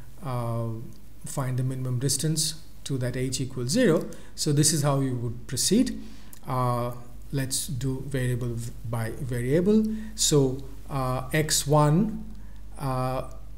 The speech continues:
can be given in terms of, uh, u one in a rather complicated nonlinear fashion, which is what you see. This is the, uh, this is the result of equating the Weibel, the, the two parameter Weibel with the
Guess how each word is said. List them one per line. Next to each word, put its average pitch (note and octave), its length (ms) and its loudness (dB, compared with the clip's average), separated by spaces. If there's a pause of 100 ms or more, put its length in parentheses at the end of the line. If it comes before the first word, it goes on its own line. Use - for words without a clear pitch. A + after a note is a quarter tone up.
(300)
can C#3+ 200 4
be B2+ 140 2
given C#3 360 4
in C3+ 200 2
terms C3 420 0
of, B2+ 340 -2 (540)
uh, B2 320 -4 (380)
u D3 160 6
one D#3 760 6
in B2+ 160 -2
a A#2 100 -2
rather B2 440 0 (460)
complicated B2+ 680 -2
nonlinear A#2+ 500 -2
fashion, E3+ 540 0
which B2+ 220 -2
is A#2 300 0 (420)
what A#2+ 240 -4
you B2 100 0
see. E3+ 240 4
This C3+ 260 4
is A#2+ 200 0
the, G#3+ 320 4 (500)
uh, A#2+ 460 -2 (760)
this C#3+ 220 -2
is C#3 60 -2
the B2 80 -4
result C3+ 420 2
of C#3 80 2
equating C3+ 560 0
the C3+ 100 0
Weibel, B2 480 2
the, B2+ 120 0
the A2+ 320 -6
two E3+ 220 2
parameter B2+ 500 2
Weibel C3+ 440 2
with B2 220 0
the A3+ 260 2